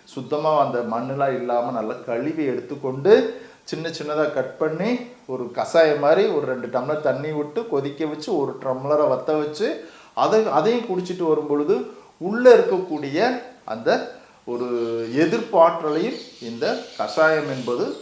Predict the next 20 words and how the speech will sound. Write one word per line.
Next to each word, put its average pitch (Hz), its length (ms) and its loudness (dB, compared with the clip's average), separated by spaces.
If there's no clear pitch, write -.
தூண்டி 226 400 0
விட்டு, 147 680 -2
திரும்பவும் 240 460 -2
சொல்றேன், 143 440 2
அற்புதமான 196 1300 6
ஒரு 165 160 4
பலன் 123 440 -2
தரும். 98 360 -10
இந்த 123 220 -2
தாளம்பூ 165 560 2
வேரை 156 380 2
வந்து 160 320 -4
கஷாயம் 143 440 -4
வச்சு 135 180 -8
குடிச்சுக்கிறீங்க. 165 800 -6
தாளம்பூவை 156 640 2
வந்து, 156 520 2
அஹ், - 40 -2
நல்லெண்ணெயோட 151 920 2
கலந்து 175 560 0